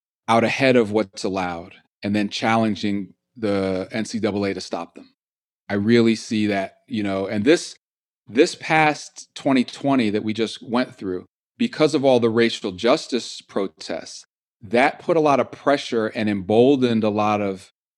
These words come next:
athletes at the college level to really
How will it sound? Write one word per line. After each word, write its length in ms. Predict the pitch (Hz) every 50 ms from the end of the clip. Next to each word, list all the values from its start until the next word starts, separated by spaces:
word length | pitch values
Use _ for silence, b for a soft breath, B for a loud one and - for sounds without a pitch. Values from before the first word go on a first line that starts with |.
| _ _ _
athletes 640 | - 113 127 139 135 - - 113 104 101 95 - -
at 80 | 101
the 80 | - 98
college 420 | - - 117 110 104 101 92 -
level 580 | - 101 113 127 123 101 95 90 90 90 92 92 _ _ _ _ _ _ _ _ -
to 580 | - - 123 117 113 113 110 107 107 107 117 123 _ _ _ _ _ _ _ _ _ _ _ _ _ -
really 540 | 107 120 135 147 143 135 127 123 123 -